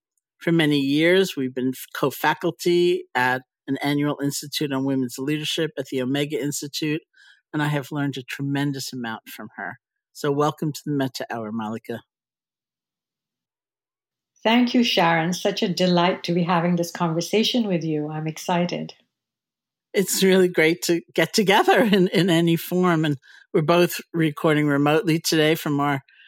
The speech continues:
Speaker 1: respective quarantine homes. Are you in New York City?
Speaker 2: I'm not. I'm actually on Chappaquiddick in Martha's Vineyard right now and really enjoying the ocean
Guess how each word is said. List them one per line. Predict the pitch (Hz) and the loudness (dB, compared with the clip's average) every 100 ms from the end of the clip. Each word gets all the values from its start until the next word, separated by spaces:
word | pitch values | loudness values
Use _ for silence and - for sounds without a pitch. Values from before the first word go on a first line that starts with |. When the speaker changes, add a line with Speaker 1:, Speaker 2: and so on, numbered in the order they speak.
| _ - | _ -8
Speaker 1:
respective | 143 - 156 151 - 147 | -8 -4 -4 -2 -4 -4
quarantine | - 160 156 156 151 165 151 | -2 0 2 0 0 -2 -2
homes. | 147 185 185 131 135 | -2 -2 -2 -2 -4
Are | 160 147 | -2 -2
you | 165 175 175 185 | 0 0 0 -2
in | 170 156 | -2 0
New | 156 | 0
York | 156 143 | 0 -2
City? | - 151 269 - _ _ _ _ _ _ _ _ _ _ _ _ _ _ _ - | -4 -2 -4 -6 _ _ _ _ _ _ _ _ _ _ _ _ _ _ _ -2
Speaker 2:
I'm | 233 233 | 2 4
not. | 247 262 190 | 4 4 2
I'm | 175 175 | 2 2
actually | 185 208 - - 233 226 180 - - | 0 -2 -2 2 4 4 0 -4 -4
on | 185 175 175 | 0 2 0
Chappaquiddick | 170 196 175 180 - 247 220 - - | 2 0 0 -2 -2 0 2 -2 -6
in | - 165 | -6 -4
Martha's | 165 170 170 165 156 - | -2 -2 -2 -4 -4 0
Vineyard | 220 220 151 139 | 0 2 -2 -4
right | 147 139 - | -6 -6 -8
now | 156 151 180 190 - | -10 -10 -12 -12 -8
and | 160 156 170 | -6 -4 -2
really | 170 175 - | 0 0 0
enjoying | 160 160 165 170 165 | 0 0 0 0 0
the | 160 - | 0 0
ocean | 170 175 - 156 160 | 0 0 -2 -6 -6